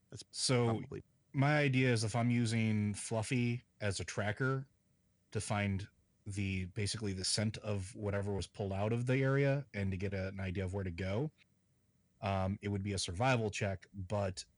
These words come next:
Speaker 2: I'm looking at it as this would fall possibly under Artificer's lore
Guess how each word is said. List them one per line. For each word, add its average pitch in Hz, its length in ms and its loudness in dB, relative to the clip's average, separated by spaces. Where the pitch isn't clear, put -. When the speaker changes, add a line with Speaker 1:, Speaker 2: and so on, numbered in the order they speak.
Speaker 2:
I'm 98 320 0
looking 135 360 0
at 123 160 2
it 117 100 2
as 107 220 0
this 107 160 -4
would 107 100 -4
fall 113 240 0
possibly 104 520 -2
under 98 280 -2
Artificer's 104 680 0
lore 95 440 -2